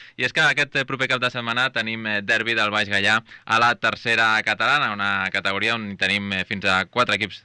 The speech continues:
del Baix Gaià. Però bé, doncs, aquest cap de setmana s'enfronten dos, i a més, els dos que encapçalen la classificació. És el cas del Roda i del Torredembarra.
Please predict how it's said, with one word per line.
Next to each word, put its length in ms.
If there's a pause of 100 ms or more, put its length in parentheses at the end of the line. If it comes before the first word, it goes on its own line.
(120)
del 300
Baix 140
Gaià. 240 (320)
Però 140
bé, 80
doncs, 160
aquest 240
cap 180
de 120
setmana 260
s'enfronten 520
dos, 260
i 80
a 60
més, 300
els 280
dos 160
que 100
encapçalen 600
la 80
classificació. 580
És 80
el 80
cas 200
del 280
Roda 360 (220)
i 220
del 300
Torredembarra. 840